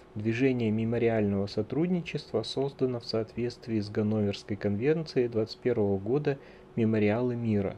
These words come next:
Список её участников не опубликован, а оригинал хранится в так называемой Евразийской организации экономического сотрудничества.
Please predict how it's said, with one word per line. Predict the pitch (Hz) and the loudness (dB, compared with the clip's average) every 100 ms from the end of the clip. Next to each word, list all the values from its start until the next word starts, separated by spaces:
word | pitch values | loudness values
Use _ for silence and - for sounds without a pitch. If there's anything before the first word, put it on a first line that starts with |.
| - | -12
Список | - 139 127 113 110 | -10 -8 -4 -4 0
её | 101 | 0
участников | 101 - 156 156 147 143 123 | 0 0 -2 -2 -4 -4 -4
не | 143 165 | 0 0
опубликован, | 151 143 135 117 - 98 92 95 - - | 0 -2 0 -2 0 4 4 2 -6 -4
а | 113 | -2
оригинал | 104 104 104 143 | -2 0 0 0
хранится | 175 - 151 151 147 - 139 - - - - - | -2 -2 -2 -2 -4 -8 -10 -14 -20 -20 -20 -20
в | - | -8
так | 113 - | -6 -2
называемой | 110 113 117 123 113 113 | -2 2 2 2 2 0
Евразийской | - 113 107 110 107 107 98 - 101 | 0 0 2 0 2 0 -2 -2 -2
организации | 98 107 107 104 101 98 104 | 0 0 2 2 2 0 -4
экономического | 98 101 101 104 98 - 95 | -2 0 2 2 -2 -8 -8
сотрудничества. | 104 - 98 - - 170 170 156 147 - 147 139 | -6 -6 -6 -4 0 0 -2 -6 -10 -6 -4 -4